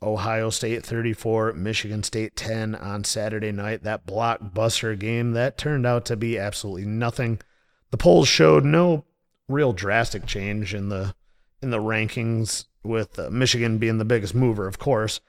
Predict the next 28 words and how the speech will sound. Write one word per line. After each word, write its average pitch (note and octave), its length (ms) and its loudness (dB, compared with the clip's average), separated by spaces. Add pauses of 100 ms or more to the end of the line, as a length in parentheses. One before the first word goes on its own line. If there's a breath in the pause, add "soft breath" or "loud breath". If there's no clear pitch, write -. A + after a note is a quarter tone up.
(300)
Ohio B2 180 4
State C3 420 0 (140)
cracked C3 460 0
that, B2+ 280 0
or A2 180 0
is, G#2+ 280 -4
uh, G#2 160 -4
number A#2+ 220 2
three, C3+ 260 0
Wisconsin A#2+ 600 -2
at A2 100 -6
number A2+ 260 -2
eight, A2+ 280 -2
Penn C3 200 0
State A#2 380 -2 (720)
ten, D#3+ 540 4
Michigan B2+ 760 0
sixteen, A#2+ 720 -4
Iowa A2 580 0 (520)
seventeen. G#2+ 1040 -4
Uh, A#1 300 -12
Michigan F#2 360 -8
just F#2+ 140 -8
kinda G2+ 220 -8 (160)
hopped B2+ 300 0
over A2 220 0
Iowa A2 460 2
there, G#2+ 320 0